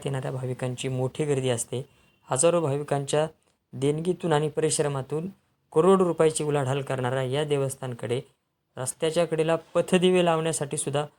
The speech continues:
पैसे नसल्याने आश्चर्य व्यक्त होत आहे. देवीकडे दर्शनासाठी येणाऱ्या भाविकांना रात्री अपरात्री प्रवास करताना मोठा त्रास सहन करावा लागतो. अनेकदा भटकी कुत्री अंगावर येतात.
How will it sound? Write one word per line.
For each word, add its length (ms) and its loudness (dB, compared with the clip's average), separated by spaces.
पैसे 320 4
नसल्याने 440 0
आश्चर्य 440 -4
व्यक्त 260 -6
होत 180 -8
आहे. 120 -10
देवीकडे 640 2
दर्शनासाठी 720 -4
येणाऱ्या 280 -4
भाविकांना 600 -4
रात्री 360 0
अपरात्री 680 0
प्रवास 340 4
करताना 440 -2
मोठा 360 -4
त्रास 360 0
सहन 160 0
करावा 300 -2
लागतो. 420 -6
अनेकदा 400 -4
भटकी 360 -6
कुत्री 400 -6
अंगावर 420 -2
येतात. 260 -4